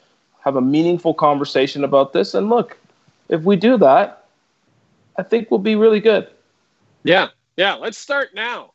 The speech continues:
Speaker 2: You know, everyone's
Speaker 1: Okay.
Speaker 2: looking back so much, right? No, but you know what I mean, Lester? Everyone's,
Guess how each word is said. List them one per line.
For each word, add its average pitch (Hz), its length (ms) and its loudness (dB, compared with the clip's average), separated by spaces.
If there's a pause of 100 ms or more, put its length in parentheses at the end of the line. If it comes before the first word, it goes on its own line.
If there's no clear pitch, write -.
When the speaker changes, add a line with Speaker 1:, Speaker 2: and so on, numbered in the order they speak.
(100)
Speaker 2:
You 180 100 -16
know, 214 160 -10
everyone's 214 560 -10
Speaker 1:
Okay. 226 300 4
Speaker 2:
looking 170 140 -6
back 165 340 -8
so 196 200 -10
much, 165 320 -8
right? 180 200 -6 (260)
No, 285 140 -2
but 285 80 -4
you 277 100 -6
know 285 60 -4
what 285 100 -4
I 262 40 -4
mean, 262 180 -8
Lester? 269 320 -4
Everyone's, 240 520 -4